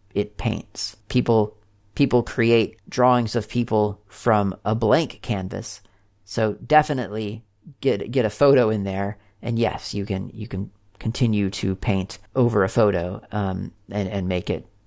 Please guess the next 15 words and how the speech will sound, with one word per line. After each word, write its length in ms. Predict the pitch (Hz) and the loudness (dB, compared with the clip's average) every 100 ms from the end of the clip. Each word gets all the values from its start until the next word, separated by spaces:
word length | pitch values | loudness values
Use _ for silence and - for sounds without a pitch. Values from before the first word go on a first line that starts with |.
| _ | _
make 180 | 107 87 | -6 -2
it 120 | 92 | -2
however, 500 | - 98 87 95 90 - _ _ - | 0 0 2 0 -4 -6 _ _ -6
however 260 | 113 95 | -2 0
you 120 | 92 | 0
need 200 | 104 90 | -2 -4
it 60 | 104 | -6
to 120 | - | -2
look. 320 | 95 82 - - - - - | 0 -2 -4 -12 -16 -20 -8
So 400 | - 113 98 - _ - | 0 2 2 0 _ -14
th-, 260 | - 123 - - | -4 -2 -2 -4
th-, 200 | 123 - | -4 0
retouching 560 | 147 160 151 - 120 | 2 4 2 2 -2
is 200 | 104 104 | -2 -4
not, 300 | 120 110 - | 0 0 -2